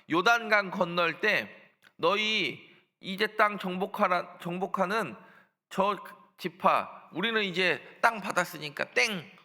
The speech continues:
이게 아니라 "저 지파들을 도와주라."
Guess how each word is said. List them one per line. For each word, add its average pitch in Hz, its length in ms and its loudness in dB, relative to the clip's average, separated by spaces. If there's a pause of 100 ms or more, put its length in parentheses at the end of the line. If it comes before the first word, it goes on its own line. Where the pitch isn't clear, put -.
(440)
이게 165 200 -2
아니라 160 380 2 (1200)
"저 160 300 0
지파들을 170 680 -2 (300)
도와주라." 135 640 -4